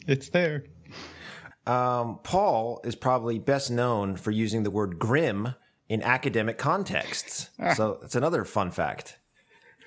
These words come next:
Speaker 1: Indeed.
Speaker 2: Uh, I'm actually really thrilled to talk to you because I didn't think this was ever gonna happen. And the process of booking you on this show,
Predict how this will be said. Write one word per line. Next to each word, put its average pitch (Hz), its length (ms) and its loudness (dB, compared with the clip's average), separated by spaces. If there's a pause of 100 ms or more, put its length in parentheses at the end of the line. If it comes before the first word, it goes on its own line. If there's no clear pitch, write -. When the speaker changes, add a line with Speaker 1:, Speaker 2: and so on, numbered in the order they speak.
(1700)
Speaker 1:
Indeed. 98 580 -2 (920)
Speaker 2:
Uh, 135 520 2 (300)
I'm 220 280 4
actually 240 240 0
really 156 240 2
thrilled 135 380 0
to 120 60 -4
talk 135 340 2
to 101 80 -4
you 95 60 0
because 101 220 0
I 113 60 4
didn't 117 180 -2
think 110 160 -2
this 98 140 -2
was 98 80 -2
ever 98 180 0
gonna 90 160 0
happen. 85 460 0 (180)
And 110 480 0 (380)
the 139 80 0
process 233 580 0
of 170 180 -2
booking 147 380 0
you 131 160 2
on 113 140 0
this 104 120 0
show, 95 680 0